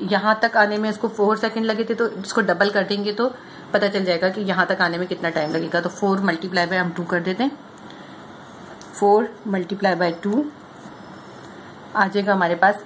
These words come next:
एट second। ये हमारे पास time period आ गया कि एक wave से दूसरी wave, एक पूरी एक wave का distance जो होगा उसको cover करने में इसको eight second लगेंगे। Part two हमें find करना था frequency,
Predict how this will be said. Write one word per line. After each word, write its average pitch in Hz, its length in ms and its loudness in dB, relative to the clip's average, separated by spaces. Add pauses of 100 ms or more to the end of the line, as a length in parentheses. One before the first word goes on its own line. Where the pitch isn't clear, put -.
(120)
एट 170 220 0
second। - 400 -8 (880)
ये - 120 0
हमारे 180 220 2
पास 175 140 -2
time 170 200 0
period 190 240 0
आ 196 60 2
गया 240 160 -2
कि 202 260 0
एक 208 180 -4
wave 180 240 0
से 214 240 -4
दूसरी 214 340 0
wave, 180 460 0
एक 208 180 0
पूरी 220 200 0 (120)
एक 202 120 -2
wave 185 280 0
का 220 80 6
distance 196 440 -2
जो 202 80 2
होगा 190 260 2 (520)
उसको 208 320 0
cover 190 240 2
करने 180 200 -2
में 180 100 -2
इसको 214 180 -2 (460)
eight 202 300 0
second 185 360 -2
लगेंगे। 151 420 -4 (800)
Part 214 220 4
two 240 100 -4
हमें 220 160 -2
find 202 300 2
करना 196 260 2
था 240 260 0 (460)
frequency, 180 720 -2